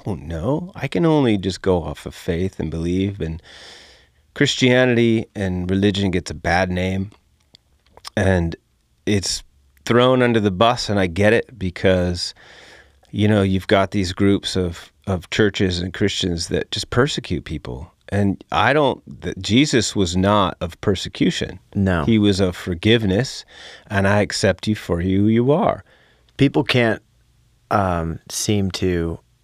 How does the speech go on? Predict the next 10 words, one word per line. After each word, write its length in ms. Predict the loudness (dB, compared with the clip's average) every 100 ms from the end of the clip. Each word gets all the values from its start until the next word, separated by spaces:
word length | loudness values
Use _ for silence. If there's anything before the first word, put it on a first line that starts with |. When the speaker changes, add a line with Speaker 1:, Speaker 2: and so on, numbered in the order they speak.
| _ _ -8
Speaker 2:
separate 800 | -4 0 0 0 -2 0 -2 -4 _
the 180 | -4 -2
institutions 1000 | -4 -6 -8 -4 -2 0 0 -2 -6 -10
from 420 | -8 -6 -6 -8
the, 400 | -8 -6 -6 -8 -14 _ _ _ -20 _
from 260 | -4 -2
the, 220 | -2 -4 -6
from 220 | -6 -4
the 80 | -4
God, 420 | -2 -2 -2 -8